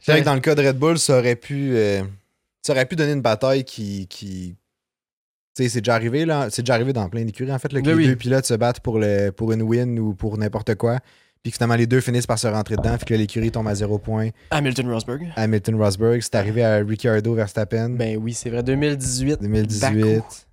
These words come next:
Speaker 1: C'est arrivé, euh, c'est a-, c'est arrivé à plein d'autres gens, là,
Speaker 2: Ouais.
Speaker 1: mais comme, tu sais, fait que c'est sûr que, puis ça évite aussi que l'équipe doit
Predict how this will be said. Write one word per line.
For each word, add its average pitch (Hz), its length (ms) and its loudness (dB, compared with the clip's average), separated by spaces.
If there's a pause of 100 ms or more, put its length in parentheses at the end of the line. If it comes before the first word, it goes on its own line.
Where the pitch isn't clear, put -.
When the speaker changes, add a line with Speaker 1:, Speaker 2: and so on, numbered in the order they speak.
(140)
Speaker 1:
C'est - 200 -8
arrivé, 110 600 2
euh, 101 340 2
c'est - 120 -4
a-, 98 100 -2
c'est 90 140 -12
arrivé 101 220 -4
à 92 80 0
plein 110 140 -4
d'autres 104 180 -2
gens, 107 160 -2
là, 117 100 0
Speaker 2:
Ouais. 170 140 4
Speaker 1:
mais 127 60 2
comme, 110 200 2
tu - 80 -14 (560)
sais, 139 240 4 (680)
fait 123 80 2
que 120 60 -4
c'est 151 100 4
sûr 190 340 2
que, 151 280 4
puis 151 160 0
ça 147 160 4
évite 147 240 0
aussi 175 440 -2 (400)
que 139 60 0
l'équipe 131 720 2
doit 123 520 2